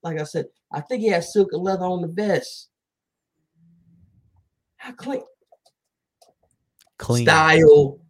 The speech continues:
Speaker 1: icon. That's all I'm gonna say about
Speaker 2: Mm-hmm.
Speaker 1: Razor Ramon. Like I
Speaker 2: Yep.
Speaker 1: said, I can keep bragging about, like, he played the crap out of his roles as both himself and as Razor,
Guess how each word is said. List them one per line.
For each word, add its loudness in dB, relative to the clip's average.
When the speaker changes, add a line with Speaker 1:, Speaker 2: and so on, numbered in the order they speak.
Speaker 1:
icon. 0
That's 2
all 4
I'm -2
gonna -2
say 4
about 2
Speaker 2:
Mm-hmm. 0
Speaker 1:
Razor -2
Ramon. -4
Like -2
I 0
Speaker 2:
Yep. 0
Speaker 1:
said, 2
I 0
can -16
keep -8
bragging 0
about, -4
like, -8
he -10
played -4
the -12
crap -4
out -6
of -10
his -8
roles -6
as -6
both -4
himself -2
and -2
as -6
Razor, -8